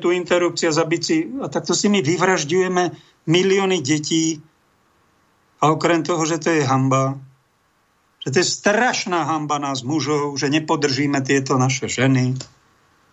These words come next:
Strašná hanba. E, tak, a potom nám príde aj nejaké nepožehnanie. Nepožehnanie pre všetkých. Ja sa čudujem, že Pán Boh na toto,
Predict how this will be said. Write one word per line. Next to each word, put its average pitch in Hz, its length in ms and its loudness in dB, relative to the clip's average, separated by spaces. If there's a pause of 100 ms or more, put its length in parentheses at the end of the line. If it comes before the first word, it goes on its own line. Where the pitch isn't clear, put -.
(500)
Strašná 165 720 0
hanba. 127 480 0 (480)
E, 135 240 2
tak, 135 400 -2 (720)
a 139 240 2
potom 151 320 0
nám 139 160 2
príde 147 320 2
aj 131 80 2
nejaké 131 240 0
nepožehnanie. 135 800 -4 (1300)
Nepožehnanie 190 720 2
pre 175 160 0
všetkých. 147 560 -6 (800)
Ja 170 80 4
sa 170 160 2
čudujem, 202 560 2
že 175 80 -2
Pán 185 320 0
Boh 180 160 0
na 175 160 0
toto, 170 480 0